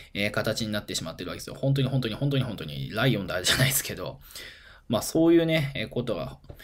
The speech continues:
えー、ここ最近もめちゃくちゃ、えー、増えてきてるなと思いますし、まあ、さらにメーン州の方でもですね、極左民主党の、まあ、州務長官がですね、なんとトランプ大統領を予備選から除外するというですね、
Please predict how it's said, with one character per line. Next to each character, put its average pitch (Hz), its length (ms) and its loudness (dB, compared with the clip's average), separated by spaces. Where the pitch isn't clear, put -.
え 90 120 -6
ー、 82 40 -10
こ 135 140 -2
こ 175 100 4
最 160 240 6
近 135 100 -2
も 92 60 -4
め 98 160 -4
ち - 80 -2
ゃ 170 60 0
く - 40 -12
ち - 140 0
ゃ、 156 260 6
え 95 280 -4
ー、 - 40 -8
増 127 60 -2
え 107 60 -2
て 87 100 -6
き - 60 -12
て 107 100 -4
る 127 60 0
な 170 160 2
と - 80 -4
思 80 100 -6
い 85 60 -8
ま 87 120 -8
す - 80 -6
し、 165 200 2
ま 127 100 4
あ、 - 20 2
さ 262 200 2
ら 214 180 6
に 202 200 6
メ 233 340 6
ー 339 40 8
ン 277 40 6
州 95 380 2
の 104 120 -4
方 127 200 4
で 95 80 -2
も 76 80 -8
で - 80 -8
す - 40 -12
ね、 98 80 -8
極 190 260 0
左 - 140 0
民 113 260 4
主 135 120 0
党 135 240 6
の、 202 240 4
ま 110 120 2
あ、 104 40 2
州 - 180 6
務 190 140 6
長 185 200 8
官 90 180 0
が 73 100 -6
で - 60 -14
す - 80 -14
ね、 95 100 -6
な 139 120 2
ん 135 80 2
と 135 100 -6
ト - 100 -4
ラ 160 120 4
ン 165 80 2
プ 139 80 2
大 113 180 4
統 117 160 0
領 120 100 4
を 123 40 6
予 101 120 2
備 123 120 2
選 156 180 0
か 139 80 2
ら 110 80 2
除 113 180 2
外 185 180 8
す 180 120 2
る 170 120 2
と 110 80 -2
い 87 120 -2
う - 60 -2
で - 80 -12
す - 120 -12
ね、 87 220 -8